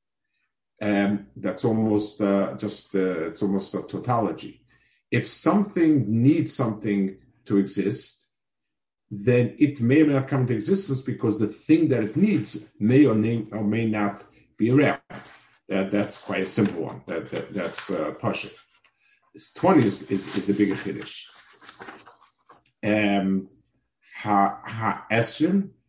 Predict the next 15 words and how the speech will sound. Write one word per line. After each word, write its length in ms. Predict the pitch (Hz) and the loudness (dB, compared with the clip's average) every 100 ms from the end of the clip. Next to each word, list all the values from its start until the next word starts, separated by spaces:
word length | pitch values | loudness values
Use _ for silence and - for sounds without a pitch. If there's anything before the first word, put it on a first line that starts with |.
| _ - | _ -18
shekol 800 | - 113 98 - - 180 214 175 | -8 -2 -2 -4 0 4 4 4
mechuyev 520 | 123 - 147 156 127 | 2 2 8 10 10
hametzias 800 | 107 101 98 - - 135 101 98 | 4 0 -2 -2 4 4 2 -4
b'chinas 440 | - 107 95 - | -6 -4 -4 -6
atzmoi 640 | 110 120 - 160 190 196 - _ _ _ 104 | -8 -8 -6 -4 -2 -2 -6 _ _ _ -2
ein 120 | 101 | 0
siman 380 | - - 160 135 | 0 -2 0 0
tzus 320 | 131 107 98 | 0 -2 -4
haklal 380 | - 127 123 104 | -2 -2 0 2
lo 160 | 107 | 2
yishum 320 | 92 - 95 | 0 -2 -8
inyan. 400 | 80 80 67 67 - _ _ _ _ _ _ _ _ - | -8 -8 -10 -14 -20 _ _ _ _ _ _ _ _ -2
Um, 640 | 107 104 104 101 101 101 - _ - | 2 2 4 2 0 -4 -16 _ -18
s-, 440 | - - - - - | -14 -12 -14 -8 2
anything 760 | 156 196 135 123 101 92 78 | 6 6 4 0 0 0 -6